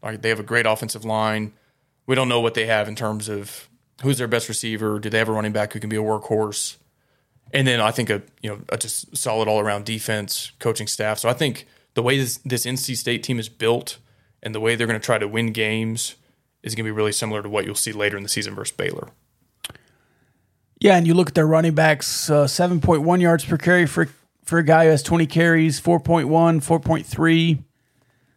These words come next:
Speaker 2: Uh, and again, a lot of those big carries come against,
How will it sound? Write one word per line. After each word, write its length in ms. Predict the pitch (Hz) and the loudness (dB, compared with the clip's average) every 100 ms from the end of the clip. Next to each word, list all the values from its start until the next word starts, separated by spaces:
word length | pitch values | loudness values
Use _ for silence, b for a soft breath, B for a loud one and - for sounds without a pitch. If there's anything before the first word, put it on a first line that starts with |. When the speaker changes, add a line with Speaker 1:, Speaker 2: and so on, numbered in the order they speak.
| _ _ - | _ _ -4
Speaker 2:
Uh, 180 | 147 143 135 | 0 2 2
and 80 | |
again, 400 | 156 139 180 180 | -2 2 4 4
a 60 | 170 | 4
lot 140 | 160 | 4
of 60 | 160 | 4
those 180 | 151 135 | 2 2
big 240 | 123 147 | 2 0
carries 380 | - 156 151 139 | 2 4 4 2
come 180 | - 147 | 0 0
against, 540 | 151 147 - - - | 0 -2 -4 -8 -12